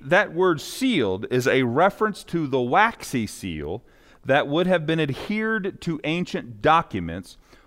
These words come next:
with the seal of the governing authority.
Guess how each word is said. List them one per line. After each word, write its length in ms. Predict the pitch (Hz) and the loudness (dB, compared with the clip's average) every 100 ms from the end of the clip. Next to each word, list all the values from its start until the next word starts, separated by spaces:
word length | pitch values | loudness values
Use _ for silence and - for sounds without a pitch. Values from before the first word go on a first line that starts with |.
| _ | _
with 420 | - 139 170 - - | -2 2 2 0 -8
the 240 | 123 139 | -2 -2
seal 920 | 131 - - 262 240 123 92 95 117 - | -2 -10 -6 -2 0 0 -2 -4 -6 -2
of 240 | 120 123 | 0 0
the 80 | 113 | -2
governing 420 | 117 147 156 160 | 2 2 2 0
authority. 720 | 147 - 151 123 98 85 67 | -2 0 2 4 2 -6 -14